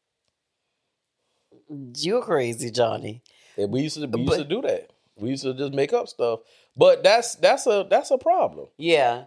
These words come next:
Speaker 2: That's a, that's a, it's, it's a real problem, and it, it stems from self-esteem, taught,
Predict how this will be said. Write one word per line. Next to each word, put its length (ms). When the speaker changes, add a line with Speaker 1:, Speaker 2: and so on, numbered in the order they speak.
Speaker 2:
That's 240
a, 60
that's 280
a, 200
it's, 320
it's 220
a 80
real 320
problem, 680
and 160
it, 220
it 440
stems 360
from 300
self-esteem, 960
taught, 520